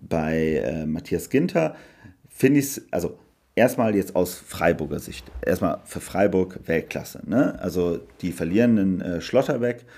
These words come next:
und schaffen es, einen, äh, Matthias Ginter zurückzuholen. Die sind quasi jetzt an dem Punkt, an dem wir damals waren, als wir Matthias Ginter bekommen haben, wo wir damals gesagt haben, krass, wir schaffen es mittlerweile, einen gestandenen Nationalspieler von Borussia Dortmund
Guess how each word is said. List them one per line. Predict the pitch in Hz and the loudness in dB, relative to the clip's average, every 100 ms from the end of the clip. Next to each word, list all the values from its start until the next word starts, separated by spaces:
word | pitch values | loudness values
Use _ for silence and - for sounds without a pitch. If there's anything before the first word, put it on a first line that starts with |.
| - - - | -20 -20 -6
und | 92 | -4
schaffen | 85 98 95 104 | 2 0 2 0
es, | 90 - | 0 -2
einen, | 87 82 80 | -2 0 -2
äh, | 82 80 80 82 | -2 -2 -2 -2
Matthias | 82 82 87 85 - | -4 -2 -4 -4 0
Ginter | 90 87 80 | -2 -2 -6
zurückzuholen. | - 80 - 73 76 | -8 -10 -8 -8 -6
Die | 85 | -4
sind | 87 135 143 | 2 2 2
quasi | 117 101 98 | 2 2 0
jetzt | 90 120 - - - - - | 2 2 0 -12 -16 -20 -6
an | 90 87 | -4 2
dem | 110 139 | 2 2
Punkt, | - 151 156 - | 0 -2 -2 -4
an | 85 | -6
dem | 85 87 87 82 | -4 -4 -4 -8
wir | 90 135 147 | 2 4 6
damals | 113 110 107 - | 4 2 0 -2
waren, | - 101 | -2 -2
als | 92 - | -4 -6
wir | 92 95 | -2 0
Matthias | 95 92 92 87 - | 2 0 -2 -4 0
Ginter | 98 101 95 | 0 0 -2
bekommen | 80 - 82 85 | -4 -8 -4 -2
haben, | 90 85 | -2 -4
wo | 80 | -4
wir | 92 117 | 0 2
damals | 113 110 104 | 4 2 0
gesagt | 95 90 92 95 | -2 -2 -2 -2
haben, | 90 87 | -4 -4
krass, | - 104 - - - - - | -2 -2 -2 -14 -20 -20 -2
wir | 98 110 | 2 2
schaffen | 110 101 104 | 2 -2 -4
es | 98 | -4
mittlerweile, | 95 92 90 90 92 90 | -4 -2 0 0 2 0
einen | 85 85 82 80 | 0 0 0 -2
gestandenen | - - 92 101 95 92 | -6 -2 0 2 2 2
Nationalspieler | 90 - 85 90 - 90 87 | 0 -4 -4 -4 -4 -6 -6
von | - 82 | -6 -6
Borussia | 80 - 78 | -6 -8 0
Dortmund | 98 101 95 90 | 2 2 0 -4